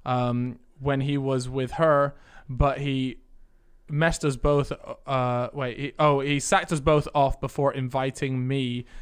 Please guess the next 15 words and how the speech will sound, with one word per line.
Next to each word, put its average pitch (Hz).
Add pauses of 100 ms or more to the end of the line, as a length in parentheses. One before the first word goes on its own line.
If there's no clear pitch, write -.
(120)
the 127
next 123
day. 131
I 117
don't 170
really 196
understand 156
that 110
bit 107
there. 117
She's 120
worded 135
that 113
very 123
poorly. 123